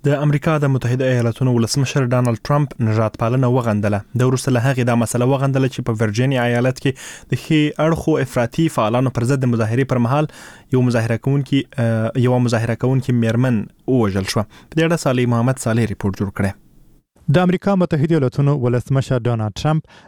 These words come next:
Speaker 2: نژاد پالنه ناوړه پدیده وبلله او ویې ویل، هغه کسان چې تاوتریخوالي ته لمن وهي جنایتکاران بلل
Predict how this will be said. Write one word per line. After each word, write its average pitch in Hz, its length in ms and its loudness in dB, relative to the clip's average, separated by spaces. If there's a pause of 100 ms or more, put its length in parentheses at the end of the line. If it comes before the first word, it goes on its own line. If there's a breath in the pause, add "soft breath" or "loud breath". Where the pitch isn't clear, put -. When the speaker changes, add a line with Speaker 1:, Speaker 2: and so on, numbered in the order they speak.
Speaker 2:
نژاد 135 360 0
پالنه 135 420 2
ناوړه 120 440 0 (100)
پدیده 113 340 0
وبلله 143 400 0 (300 soft breath)
او 147 160 2
ویې 175 220 2
ویل، 110 280 -2 (340)
هغه 165 160 0
کسان 147 320 0
چې 131 100 -4 (100)
تاوتریخوالي 127 560 -2
ته 123 140 -2
لمن 120 280 0
وهي 117 320 0 (320 loud breath)
جنایتکاران 113 840 -2
بلل 110 280 -2